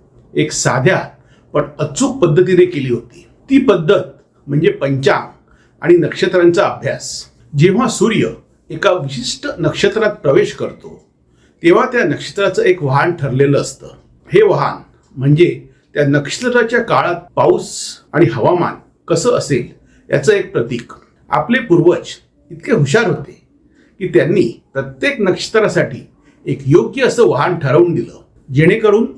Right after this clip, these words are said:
आपल्याला पावसाचा अंदाज बांधता येईल. सध्या जागतिक हवामान बदलामुळे हे निसर्गाचे नियम थोडे बदलत आहेत, त्यामुळे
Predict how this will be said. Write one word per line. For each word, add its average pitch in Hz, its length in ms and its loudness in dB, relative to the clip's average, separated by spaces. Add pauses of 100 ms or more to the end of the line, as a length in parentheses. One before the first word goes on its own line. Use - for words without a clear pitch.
(120)
आपल्याला 190 440 0
पावसाचा 185 540 -2
अंदाज 131 380 2
बांधता 113 320 -2
येईल. - 240 -8 (1120)
सध्या 165 560 2
जागतिक 175 480 -2
हवामान 196 280 -2 (120)
बदलामुळे 160 580 0 (1040)
हे 214 140 4
निसर्गाचे 208 600 2
नियम 151 440 4 (260)
थोडे 220 180 4
बदलत 160 440 0
आहेत, - 200 -10 (840)
त्यामुळे 226 360 4